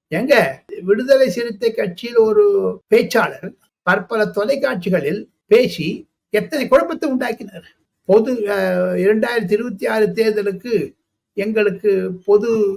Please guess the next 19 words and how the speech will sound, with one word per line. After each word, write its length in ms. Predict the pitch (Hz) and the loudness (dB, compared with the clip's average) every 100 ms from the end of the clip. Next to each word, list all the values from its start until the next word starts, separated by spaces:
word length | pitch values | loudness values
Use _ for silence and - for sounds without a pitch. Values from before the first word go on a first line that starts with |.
| 190 | -4
இடம் 440 | 196 208 202 190 175 175 | 0 0 0 -4 -6 -2
தேவை, 480 | 190 185 185 175 _ - | 0 0 -4 -8 _ -4
ஆட்சியில் 560 | 180 185 - 220 175 | -4 -4 -4 -4 -2
பங்கு 300 | 185 202 220 | -4 -2 -2
தேவை, 580 | 196 185 190 196 185 _ _ _ - | -2 -4 -2 -4 -6 _ _ _ 4
ஏன் 300 | 220 226 175 | 6 6 2
தலித் 340 | 185 226 220 | 0 -2 -6
முதலமைச்சர் 520 | 208 214 214 196 208 | -2 0 0 0 -2
ஆகும், 260 | 185 175 247 | -2 -4 -4
இதெல்லாம் 340 | 247 311 349 | 0 2 4
ஒரு 140 | 330 - | 2 0
பிரச்சனை. 480 | 226 220 214 - - _ _ - | -2 -2 -4 -6 -10 _ _ -6
இந்த 280 | 254 269 277 | 0 0 0
பிரச்சனை 360 | 262 - 359 | -4 -2 -2
எல்லாம் 200 | 311 330 | 0 2
எதுக்குன்னு 520 | 302 262 381 349 330 | 2 0 -2 -2 -4
கேட்டீங்கன்னா, 500 | 285 226 247 330 392 - _ | -2 -4 -6 -4 -6 -8 _
உதயநிதியை 720 | 208 254 392 392 294 302 339 180 | -14 -6 -4 -4 -2 -2 -4 -4
துணை 360 | 285 320 311 | 0 0 -2